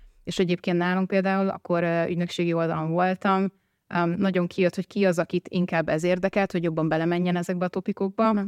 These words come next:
Speaker 1: ö, és ki az, akit inkább az érdekelt, hogy mondjuk volum-, tehát hogy, öm, nem tudom, mennyiségi toborzást csináljon, és abból jött a sikerélmény. Úgyhogy, ö,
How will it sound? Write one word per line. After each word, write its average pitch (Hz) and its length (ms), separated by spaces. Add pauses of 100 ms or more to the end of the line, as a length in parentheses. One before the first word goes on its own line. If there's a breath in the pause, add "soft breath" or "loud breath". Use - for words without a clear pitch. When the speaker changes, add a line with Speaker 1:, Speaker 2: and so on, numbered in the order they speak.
Speaker 1:
ö, 175 180
és 175 200
ki 190 120
az, 170 120
akit 170 200
inkább 170 240
az 170 120
érdekelt, 170 400
hogy 170 120
mondjuk 165 340
volum-, 165 420
tehát - 180
hogy, 165 260 (380)
öm, 160 240
nem 165 240
tudom, 170 240
mennyiségi 170 460
toborzást 165 500
csináljon, 165 380
és 165 140
abból 170 240
jött 165 160
a - 40
sikerélmény. 175 680 (460)
Úgyhogy, 170 460
ö, 165 300